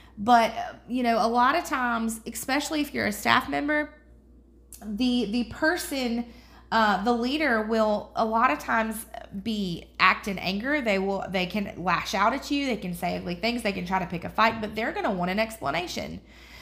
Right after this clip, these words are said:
'Cause A, they're either gonna try to talk you out of it and convince you to stay, or they're gonna try to humiliate you. They want to make you feel terrible. They want to lash out at you in anger.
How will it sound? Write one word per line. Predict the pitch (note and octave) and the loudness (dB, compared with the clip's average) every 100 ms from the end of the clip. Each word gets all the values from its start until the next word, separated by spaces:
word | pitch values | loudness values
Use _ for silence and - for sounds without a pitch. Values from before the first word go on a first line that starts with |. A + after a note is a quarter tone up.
| - - | -20 2
'Cause | D4 D4 | 4 4
A, | B3+ E4 D#4 C#4 | 4 4 4 2
they're | C#4 | 0
either | C#4 C#4+ C4+ | 2 -2 -2
gonna | B3+ A#3+ | -2 -2
try | - C4+ B3 B3+ | 2 6 8 6
to | A#3 | 2
talk | A3+ - A#3 B3 | -4 4 4 2
you | E4+ | 2
out | D4+ C4 | 2 2
of | A#3 | 0
it | A3+ | -4
and | G#3+ | -6
convince | A3+ G#3+ A3+ A3+ | -6 -4 -4 -4
you | C4+ | -8
to | D4 | -8
stay, | - G#3 G3 G#3 A#3 - - - - | -2 0 2 0 -4 -8 -16 -12 2
or | D4+ C#4 G#3+ A#3 G3+ G3+ | 6 8 6 6 0 0
they're | A#3+ C4+ | 2 2
gonna | D#4 D4+ | 0 0
try | B3+ A3+ | 2 2
to | A#3 | 2
humiliate | D4 C#4+ E4 D4+ G#3 F3+ - | -4 -4 -2 -2 -2 -4 -6
you. | F3 F3 | -6 -2
They | G3+ B3 | 0 0
want | C4+ - | -2 -6
to | C4 | -4
make | A#3 A#3 A#3 | -2 -2 -2
you | B3 | -4
feel | B3+ C4 | -4 -4
terrible. | C#4+ E4+ C4 F#3+ F#3 | 0 2 2 0 -2
They | G3 A3+ | -2 -2
want | A#3 A#3+ | -4 -6
to | - | -4
lash | A3+ A3 A3+ | 2 2 2
out | A#3+ A#3 | 0 0
at | A#3 | -2
you | C4 | -6
in | C4 | -6
anger. | - C4 F3+ F#3 | -6 -4 -4 -6